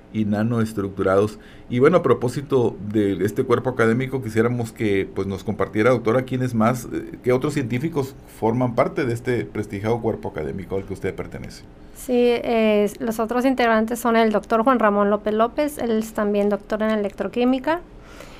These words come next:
Speaker 2: También se encuentra la doctora Marixa Elizabeth Cervantes Gagiola. Ella también trabaja con, con ese tipo de materiales, pero ha utilizado extractos de, de sorgo.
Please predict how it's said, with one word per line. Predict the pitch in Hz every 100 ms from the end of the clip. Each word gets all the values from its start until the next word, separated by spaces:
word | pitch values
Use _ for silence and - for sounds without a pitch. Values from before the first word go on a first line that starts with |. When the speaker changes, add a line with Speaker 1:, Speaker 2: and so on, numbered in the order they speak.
| - -
Speaker 2:
También | 254 233 220 233 226
se | 247
encuentra | 233 233 220 226 233
la | 233 220
doctora | 214 - 214 220
Marixa | 220 208 202 -
Elizabeth | 214 214 208 208 214
Cervantes | 240 220 208 214
Gagiola. | 220 190 226 220 277 311 - - - -
Ella | 220 214 208 208
también | 208 202 208
trabaja | 208 220 208 240
con, | 240 220 214
con | - 220
ese | 208 220
tipo | 220 226 247
de | 247
materiales, | 247 262 262 254 247 269 269 -
pero | 240 226 214
ha | 202 208
utilizado | 208 - 233 220 214 214
extractos | 226 220 208 208 - 220 208
de, | 202 190 -
de | 208 196 190 190 190 185
sorgo. | 180 - 208 190 185